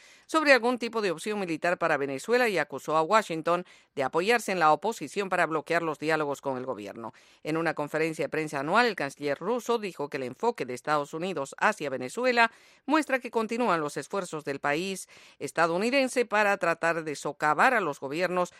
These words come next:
que no le gustan alrededor del mundo. Y una le-, localidad de la Patagonia Argentina está afectada por un brote de antivirus. Desde nuestra afiliada F M El Chubut, informa Sergio Maturana.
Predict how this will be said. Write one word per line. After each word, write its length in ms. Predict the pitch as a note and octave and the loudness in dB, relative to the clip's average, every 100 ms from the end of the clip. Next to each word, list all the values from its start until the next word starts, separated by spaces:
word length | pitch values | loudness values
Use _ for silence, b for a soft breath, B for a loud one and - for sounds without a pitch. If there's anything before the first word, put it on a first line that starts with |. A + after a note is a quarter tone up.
| b b | b b
que 120 | D3 | -6
no 200 | C3 D#3 | -2 0
le 100 | A3+ | 0
gustan 380 | A#3+ D4 - - - - | 0 -2 -4 -14 -14 -6
alrededor 640 | C3+ B2 A2+ G2+ B2 C#3+ | -4 -4 -8 -6 -4 -2
del 160 | E3 E3 | -2 -6
mundo. 380 | G#2 C#2 A#1+ - _ b b b b b b b | -8 -12 -16 -18 _ b b b b b b b
Y 100 | C4+ | 0
una 160 | F4 E4+ | 4 4
le-, 180 | C#4 - - | 4 -2 -6
localidad 720 | A3 G#3+ G3 G#3 F#3+ G#3+ B3+ | 0 2 2 2 2 4 6
de 80 | B3+ | 6
la 100 | G#3+ | 4
Patagonia 560 | E3 D#3+ D3+ A3 G#3 | 2 0 0 0 2
Argentina 640 | E3+ - F#3+ G#3 B3 F#3 E3 | 2 0 -4 -2 -2 0 0
está 220 | - G3 | 2 0
afectada 520 | - C4+ - C#4+ C#4 | 0 -2 2 4 4
por 160 | C4+ C#4+ | 4 2
un 320 | D4+ C4 G#3+ | 2 -2 -2
brote 400 | C4+ D4 D4 C#4 | 0 0 0 -2
de 200 | A#3+ - - | -2 -2 2
antivirus. 960 | G#3+ C4 - A#3 A#3+ D4 F3 - - - b b - | 2 2 2 2 2 -2 -4 -8 -12 -20 b b -4
Desde 280 | D#3+ D#3+ | -2 -2
nuestra 400 | D#3+ C4+ E4 B3+ | 0 0 2 0
afiliada 560 | A#3 G#3+ F#3+ D3+ D3 C#3+ - | -2 -2 0 2 2 0 -2
F 380 | F#3 - F3 | -4 -2 -4
M 180 | E3+ D3+ | -2 -2
El 120 | C#3 | -4
Chubut, 400 | - F3 C#4 E4 | -4 -2 -2 -2
informa 540 | A3 G#3 C#4 C4 A#3+ - | -4 -2 2 4 2 -2
Sergio 480 | - C#4+ D4+ - C#4+ | -4 -4 -2 0 0
Maturana. 720 | B3 G#3 C#3+ - G1+ - - | 0 -2 -4 -8 -10 -16 -20